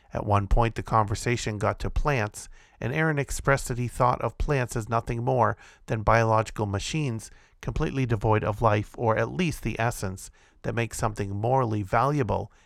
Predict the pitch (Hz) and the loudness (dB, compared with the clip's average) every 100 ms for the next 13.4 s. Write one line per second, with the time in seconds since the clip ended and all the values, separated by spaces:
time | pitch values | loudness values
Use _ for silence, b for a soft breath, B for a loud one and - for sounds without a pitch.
0 | b 110 104 98 - - - 135 - 92 | b -4 -2 -2 0 0 2 2 0 -6
1 | 90 b b b 123 117 - 135 120 117 | -6 b b b -2 0 0 0 0 -4
2 | 101 101 98 92 - - - - _ _ | -2 -4 -4 -4 -8 -12 -20 -20 _ _
3 | _ b b b b 120 117 - 165 180 | _ b b b b 0 0 2 2 2
4 | - 117 107 101 98 95 - 135 123 - | 0 0 4 4 4 0 4 4 2 -6
5 | - - b b b - - 113 110 110 | -18 -20 b b b -10 0 2 2 0
6 | 110 107 117 120 117 107 104 - 113 107 | 0 0 0 4 6 6 4 -2 -4 -4
7 | - 127 135 120 120 113 - 107 101 104 | 0 4 6 6 6 4 0 0 4 4
8 | 95 - B B B 120 - 185 185 165 | 4 0 B B B -4 2 4 2 0
9 | 147 143 139 135 - 117 117 123 127 - | 2 4 4 2 -2 0 2 0 -4 -6
10 | - 113 - 110 98 87 - - b b | -4 -4 0 2 2 0 -6 -16 b b
11 | b b b 117 123 120 120 117 113 110 | b b b 2 4 4 2 4 4 4
12 | 107 - 123 - 120 117 110 113 101 110 | 0 2 2 2 0 0 0 0 0 4
13 | 113 - - | 4 2 -12